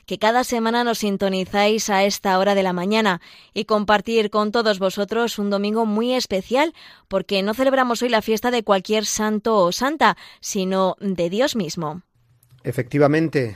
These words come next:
Speaker 2: la festividad del Dios uno y trino. Siendo único, Dios es trinidad de personas, el Padre, el Hijo y el Espíritu Santo, en una relación de amor infinito que constituye precisamente la esencia de Dios.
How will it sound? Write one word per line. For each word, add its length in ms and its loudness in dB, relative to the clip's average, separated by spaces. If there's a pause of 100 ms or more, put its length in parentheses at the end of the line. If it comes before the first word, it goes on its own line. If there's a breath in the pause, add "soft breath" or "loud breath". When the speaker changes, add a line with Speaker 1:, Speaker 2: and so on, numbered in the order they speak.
Speaker 2:
la 180 -4
festividad 600 0
del 200 0
Dios 340 0
uno 180 0
y 60 -2
trino. 460 -2 (460 soft breath)
Siendo 420 0
único, 540 4
Dios 340 2
es 160 0
trinidad 480 0
de 100 -2
personas, 680 -2 (440 soft breath)
el 180 -12
Padre, 600 4
el 160 -2
Hijo 300 -2
y 80 0
el 100 4
Espíritu 460 0
Santo, 560 0 (520 soft breath)
en 100 2
una 140 2
relación 420 2
de 60 4
amor 200 2
infinito 440 0
que 140 -4
constituye 560 0
precisamente 720 -2
la 100 2
esencia 460 0
de 120 2
Dios. 400 -4